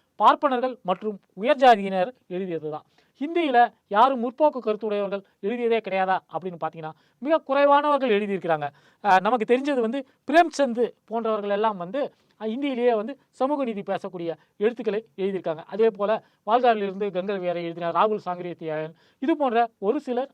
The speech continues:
அங்கு முற்போக்கு கருத்துக்களை எழுதியிருக்காங்க. இருந்தாலும் கூட அவர்கள் எழுதியதெல்லாம் பெருசா வந்து எடுபடாம போயிடுச்சு. அதுக்கு என்ன காரணம்னா, நம்ம ஏற்கனவே சொன்ன மாதிரி முதல் முதல்ல இந்தியை உருவாக்கினவர்கள், அதை பிரபலப்படுத்தியவர்கள் எல்லாமே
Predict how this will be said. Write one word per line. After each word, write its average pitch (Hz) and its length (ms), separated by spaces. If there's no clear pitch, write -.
அங்கு 220 320
முற்போக்கு 226 420
கருத்துக்களை 196 460
எழுதியிருக்காங்க. 202 520
இருந்தாலும் 277 540
கூட 165 340
அவர்கள் 247 380
எழுதியதெல்லாம் 247 800
பெருசா 320 340
வந்து 226 360
எடுபடாம 233 540
போயிடுச்சு. 170 340
அதுக்கு 170 260
என்ன 196 220
காரணம்னா, 180 540
நம்ம 185 180
ஏற்கனவே 262 380
சொன்ன 208 300
மாதிரி 160 340
முதல் 240 260
முதல்ல 277 200
இந்தியை 254 400
உருவாக்கினவர்கள், 190 880
அதை 175 360
பிரபலப்படுத்தியவர்கள் 202 840
எல்லாமே 226 520